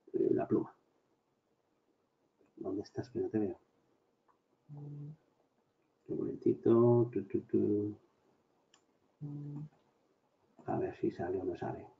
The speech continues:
Ahora sí. Vale, ahora sí. Vamos a, vamos a hacer un ejemplo.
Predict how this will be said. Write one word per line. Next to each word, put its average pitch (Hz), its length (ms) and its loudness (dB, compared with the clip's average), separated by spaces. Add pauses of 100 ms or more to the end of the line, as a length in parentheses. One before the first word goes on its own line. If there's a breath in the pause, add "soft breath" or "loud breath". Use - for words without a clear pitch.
(120)
Ahora - 400 2
sí. - 140 -10 (4000)
Vale, 120 300 -4
ahora 120 200 6
sí. - 120 -12 (1300)
Vamos 147 300 12
a, 185 240 10
vamos 143 320 10
a - 20 10
hacer 160 160 12
un 131 80 12
ejemplo. 110 460 4